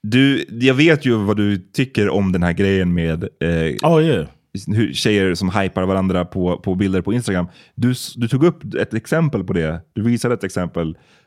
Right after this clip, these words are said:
Speaker 1: på det för mig.
Speaker 2: Yeah.
Speaker 1: Alltså literally två dagar innan typ.
Speaker 2: Yeah.
Speaker 1: Innan den här grejen kom upp. Ehm, så att, ja, och, och det var ett, eh, ett, ett rätt långt segment. Eh,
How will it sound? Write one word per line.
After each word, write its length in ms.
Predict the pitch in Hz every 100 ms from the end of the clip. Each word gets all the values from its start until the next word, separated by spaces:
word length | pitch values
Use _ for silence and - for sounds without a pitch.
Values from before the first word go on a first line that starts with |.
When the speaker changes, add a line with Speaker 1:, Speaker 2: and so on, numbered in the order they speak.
| _
Speaker 1:
på 80 | 92
det 160 | 87
för 180 | - 98
mig. 480 | 101 120 85 76 - _
Speaker 2:
Yeah. 260 | 113 117 82 - - -
Speaker 1:
Alltså 220 | 107 104
literally 600 | 101 120 120 107 101 95 87 -
två 140 | - 113
dagar 260 | 104 104
innan 260 | 104 104 98
typ. 160 | 87 - _ -
Speaker 2:
Yeah. 240 | 101 82 73
Speaker 1:
Innan 200 | 98 87
den 100 | 90
här 200 | 92 87
grejen 420 | - 92 92 90
kom 160 | 104 127
upp. 220 | 92 - _ -
Ehm, 460 | 92 87 85 82 82 _ _ _ _ _ _ _ -
så 140 | 117
att, 260 | 101 - - _ _ _ _ _ _ _ -
ja, 360 | 120 202 262 -
och, 360 | 170 - 160 175
och 100 | 170 - 170
det 280 | 143 139
var 120 | 170 233
ett, 180 | 226 175
eh, 340 | 190 175 -
ett, 180 | 170 -
ett 220 | 123 147
rätt 220 | 147 180
långt 400 | 156 151 208 190
segment. 680 | - 160 147 190 95 87 -
Eh, 60 | 98